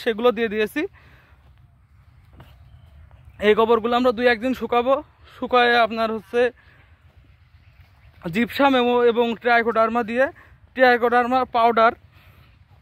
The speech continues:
উপরে ইয়ে করে দিব আর কি, বুনে দিব। তারপরে আপনার হচ্ছে সেচ দিয়ে দেবো, দিয়ে একটা কোপ দিয়ে দেবো, দিলে আমাদের জমিটা প্রস্তুত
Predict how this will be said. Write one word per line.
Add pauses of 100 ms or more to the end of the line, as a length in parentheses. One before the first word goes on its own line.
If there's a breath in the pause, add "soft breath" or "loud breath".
(1400 loud breath)
উপরে (340)
ইয়ে
করে
দিব (120)
আর
কি, (3000 soft breath)
বুনে
দিব। (160)
তারপরে
আপনার
হচ্ছে (140)
সেচ
দিয়ে
দেবো, (100)
দিয়ে
একটা (320)
কোপ
দিয়ে
দেবো, (440 soft breath)
দিলে
আমাদের
জমিটা (920 soft breath)
প্রস্তুত